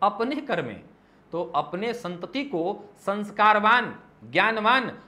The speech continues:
और श्रेष्ठ पद पर देखना चाहते हैं तो श्रेष्ठ कर्म रूपी आहुति नित्य डालिए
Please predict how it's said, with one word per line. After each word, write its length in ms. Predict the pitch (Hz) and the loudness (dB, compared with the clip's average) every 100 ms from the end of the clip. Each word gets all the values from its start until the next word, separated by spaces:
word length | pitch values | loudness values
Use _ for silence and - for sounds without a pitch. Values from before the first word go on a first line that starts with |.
| - | 0
और 160 | 180 202 | 0 0
श्रेष्ठ 460 | - 269 320 - | -4 -2 -2 -2
पद 260 | 254 226 220 | -4 -4 -2
पर 120 | 240 | -2
देखना 340 | 233 196 202 214 | 0 -4 -2 -2
चाहते 360 | 196 170 170 | 0 -2 -2
हैं 260 | 147 131 185 233 - - - | -4 -2 -2 -2 -10 -16 -8
तो 80 | |
श्रेष्ठ 560 | 240 - - 320 311 - | -8 -6 -2 -2 -2 -8
कर्म 360 | 233 269 285 269 | 0 4 4 4
रूपी 340 | 208 208 226 - - _ _ _ - | -2 -4 -6 -8 -14 _ _ _ 2
आहुति 500 | 180 165 175 - 262 | 4 6 2 -4 -4
नित्य 280 | 269 285 262 | -4 -4 2
डालिए 540 | 190 165 156 110 - | 4 4 0 -6 -8